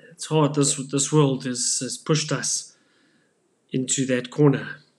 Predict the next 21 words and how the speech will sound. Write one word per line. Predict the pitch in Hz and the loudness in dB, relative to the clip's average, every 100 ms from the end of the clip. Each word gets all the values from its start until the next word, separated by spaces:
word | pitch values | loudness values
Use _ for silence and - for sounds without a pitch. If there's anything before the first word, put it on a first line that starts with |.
| _ _ _ _ _ _ _ _ _ _ _ _ _ _ _ _ | _ _ _ _ _ _ _ _ _ _ _ _ _ _ _ _
And | - 120 | -8 0
I | 143 | 4
don't, | 147 147 139 - | 6 6 6 2
I | 139 | 2
haven't | 156 147 143 | 4 4 2
cracked | 151 143 | 0 -2
the | - | -10
code | - 143 147 131 | -2 6 6 4
yet | 117 107 - - _ - | -4 -8 -12 -12 _ -16
because, | 131 - 131 117 - - - _ _ _ _ _ _ _ _ _ _ | -14 -10 -8 -4 -4 -4 -12 _ _ _ _ _ _ _ _ _ _
uh, | - - 147 | -14 -12 -6
quite | - 147 147 | 2 2 2
the | 127 | 2
opposite. | 135 143 147 - - - - _ _ _ _ _ _ _ _ _ | 2 2 0 0 -4 -10 -10 _ _ _ _ _ _ _ _ _
Quite | - 147 147 | -4 -2 2
the | 147 | 4
opposite. | 147 147 143 - - - - _ _ _ _ _ _ _ _ _ _ _ _ | 4 2 -2 -4 -8 -12 -14 _ _ _ _ _ _ _ _ _ _ _ _
And | 123 | -2
I'm | 131 147 | 6 8
almost, | 151 143 127 - - - - _ _ _ _ _ _ _ | 8 8 2 -4 -6 -12 -14 _ _ _ _ _ _ _
uh, | - | -18